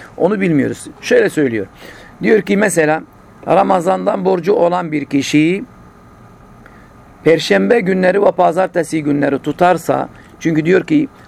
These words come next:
Allah Resulü Aleyhisselatü Vesselam Pazartesi ve Perşembe günleri, e, oruç tutuyordu. İşte Pazartesi günü ameller göğe yükseliyor. Aleyhisselatü Vesselam o günde de oruçla geç-, oruçla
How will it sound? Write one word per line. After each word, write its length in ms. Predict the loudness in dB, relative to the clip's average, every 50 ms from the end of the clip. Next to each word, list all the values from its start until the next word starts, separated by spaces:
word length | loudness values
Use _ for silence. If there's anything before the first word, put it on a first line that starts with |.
| -12 -4 0
Allah 240 | 0 2 2 2 0
Resulü 160 | 0 -2 -4
Aleyhisselatü 180 | -4 -2 -4
Vesselam 320 | -4 -2 -2 -2 0 0 -2
Pazartesi 720 | 0 -2 -2 -2 -2 -4 -4 -4 -6 -6 -4 -4 -2 0
ve 80 | 0 -2
Perşembe 440 | -2 -4 -6 -4 -6 -4 -2 -2 -2
günleri, 380 | -2 -2 -2 -2 -2 -4 -6 -8 -12 -20 -20 -20 -20 -20 -20 -20 -14 -6
e, 120 | -2 0 2
oruç 300 | 2 4 2 2 0 0
tutuyordu. 600 | -2 -4 -2 0 0 0 0 0 0 -2 -2 -2 -8 -14 -20 -20 -20 -18
İşte 180 | -8 -4 -4 -2
Pazartesi 600 | -2 -2 0 2 2 0 2 0 -2 -4 -4 -6
günü 220 | -4 -2 -2 -2 -2
ameller 500 | -2 -2 -2 -4 -2 0 0 0 0 -2 -8 -20 -18 -6 0
göğe 260 | 0 2 2 2 0
yükseliyor. 580 | -4 -4 -6 -4 -4 -2 -2 -2 -2 -2 -4 -6 -14 -20 -20 -12 -6
Aleyhisselatü 500 | -4 -2 -2 -2 -2 -2 -4 -6 -4 -6
Vesselam 300 | -8 -4 -4 -4 -4 -4 -2
o 160 | -2 -2 0
günde 280 | -2 -2 0 0 0
de 100 | 0 -2
oruçla 420 | -2 -2 -4 -4 -4 -6 -6 -6 -4
geç-, 300 | -4 -4 -6 -6 -8 -18 -20 -20 -20 -20 -20 -10 -6
oruçla 500 | -2 0 0 0 -2 -2 -4 -4 -4